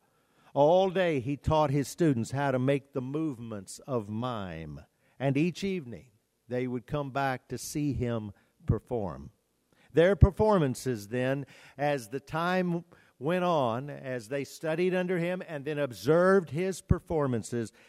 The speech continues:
their own performances then became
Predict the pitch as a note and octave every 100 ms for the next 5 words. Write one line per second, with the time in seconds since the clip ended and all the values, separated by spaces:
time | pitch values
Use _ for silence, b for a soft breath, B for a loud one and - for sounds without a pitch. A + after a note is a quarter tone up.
0 | B A2 G2+ E3 F#3 F3+ - F3+ A3 A#3+
1 | F#3 A#2+ F2+ - C3 A2+ C#3 B2 A#2+ A#2
2 | G#2+ B2 A#2 F#2+ A2+ A#2+ B2+ A#2+ B2 A#2
3 | - B2+ B2+ B2+ A#2